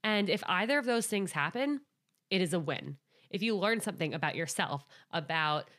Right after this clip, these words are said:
somebody else, about human connection, about whatever it is they do for a living, about a new food that you like, a new drink that you like,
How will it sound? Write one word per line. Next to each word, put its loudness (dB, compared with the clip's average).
somebody 0
else, -2
about -2
human -2
connection, -2
about 2
whatever 2
it 4
is 4
they 2
do 2
for 0
a 4
living, 2
about 0
a 2
new 2
food -2
that 2
you 0
like, 0
a -2
new 0
drink -2
that -2
you 0
like, 0